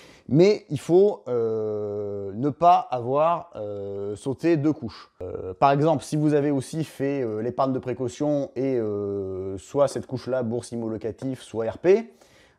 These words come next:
euh, bah, il ne faut pas passer tout de suite au, euh, placement exotique. Il faut soit revenir à la R P, soit faire un petit peu de, euh, diversification. Euh, alors, pourquoi j'ai mis des couches au même niveau, hein ? Parce que,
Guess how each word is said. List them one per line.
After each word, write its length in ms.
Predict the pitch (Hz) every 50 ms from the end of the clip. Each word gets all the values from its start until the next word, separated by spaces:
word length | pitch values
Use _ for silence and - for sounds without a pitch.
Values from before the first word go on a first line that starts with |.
| _
euh, 480 | - 110 110 104 101 98 95 92 90 87
bah, 120 | 90 113
il 20 | 120
ne 40 | -
faut 100 | 147 135
pas 120 | - 170
passer 240 | - 151 139 - 151
tout 140 | - - 175
de 40 |
suite 280 | - - 208 214 - 180
au, 260 | 165 180 190 - - -
euh, 380 | - 127 123 123 120 120 120 120
placement 340 | 117 135 139 127 143 156 165
exotique. 440 | 160 139 160 151 - 151 120 - -
Il 100 | - 110
faut 400 | - - 147 160 170 175 175 175
soit 180 | 151 - 147 139
revenir 440 | 113 127 127 127 139 139 143 139 120
à 100 | 117 113
la 140 | 110 113 101
R 80 | -
P, 260 | - - 151 165 175
soit 240 | 180 - - 135 139
faire 300 | 123 - 139 147 147 120
un 60 | 117
petit 180 | 110 - - 107
peu 160 | - 143 151
de, 360 | 143 123 120 123 135 139 127 -
euh, 260 | - 104 104 101 101
diversification. 800 | 101 110 127 127 135 127 - 143 - - 135 - 139 - - 98 - _ _ _ _ _ _ _ _ - _ _ _ _ _ - - - _ - - - - - - - - - _ - -
Euh, 380 | 113 110 107 104 101 101 92 -
alors, 240 | - 123 127 - -
pourquoi 260 | - 175 165 208 196
j'ai 120 | 165 160 160
mis 140 | 160 160
des 120 | 151 151 147
couches 240 | - 165 156 - 139
au 40 |
même 160 | 131 127 123 123
niveau, 320 | 131 143 170 220 233 214
hein ? 80 | 196 -
Parce 180 | - 123 -
que, 280 | - 156 143 135 -